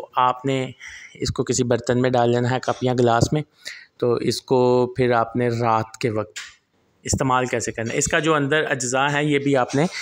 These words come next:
यूज़ करने हैं, इनको फेंकना नहीं। रात को जब आपने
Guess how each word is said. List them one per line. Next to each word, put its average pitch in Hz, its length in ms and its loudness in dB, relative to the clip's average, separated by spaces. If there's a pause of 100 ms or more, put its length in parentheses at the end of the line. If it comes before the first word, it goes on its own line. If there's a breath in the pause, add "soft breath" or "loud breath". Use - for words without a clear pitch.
(240 loud breath)
यूज़ 135 240 6
करने 135 260 2
हैं, 147 140 2
इनको 143 200 0
फेंकना 120 400 -4
नहीं। 107 220 -8 (1700 loud breath)
रात 147 360 0
को 160 320 2 (760 loud breath)
जब 135 300 2
आपने 135 560 2